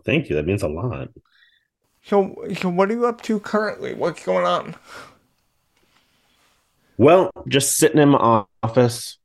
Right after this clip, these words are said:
Speaker 1: Get a nice, get a mug of tea. Um, no, I've got a, I'm working on a few things. I've, I've got a couple of, uh, short films right now that are in post-production that should be hopefully coming out in the next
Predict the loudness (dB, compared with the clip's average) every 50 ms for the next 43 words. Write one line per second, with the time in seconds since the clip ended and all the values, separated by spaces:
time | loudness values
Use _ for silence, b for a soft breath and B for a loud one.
0 | _ _ _ _ _ _ -2 0 2 2 2 2 2 2 2 2 0 0 0 0
1 | 0 0 -2 -4 -2 0 0 2 0 -2 -4 -8 -12 _ _ _ _ _ _ -4
2 | -2 0 0 2 0 0 0 -2 -4 -6 -10 _ _ -2 0 0 2 0 0 0
3 | 2 2 2 4 4 4 4 4 2 2 0 -2 -4 -6 -12 -18 _ _ -2 -2
4 | 0 0 0 0 0 0 2 0 2 2 0 0 0 -2 -2 0 0 -2 -2 -2
5 | -4 -4 -4 -4 -4 -6 -6 -4 -4 -2 0 0 0 0 0 -2 -4 -4 -4 -2
6 | 0 2 2 2 0 0 0 0 0 2 2 2 2 2 2 2 0 -2 -4 -6
7 | -10 -12 _ _ _ _ _ _ -6 -2 0 2 4 4 4 2 0 0 2 2
8 | 2 2 2 2 2 2 2 2 0 0 0 0 0 0 0 -2 -2 0 0 2
9 | 2 4 2 2 0 -4 _ _ _ _ _ _ -2 -2 -2 -2 0 0 0 0
10 | 0 0 2 2 2 2 0 -2 -2 0 0 -2 -2 -2 -2 0 0 0 -2 0
11 | 0 0 0 0 0 -2 -4 -2 -2 0 0 0 0 -2 -2 -2 -2 -2 -2 -2
12 | -2 -4 -6 -10 -12 -12 -12 -12 -14 -16 -18 -18 -20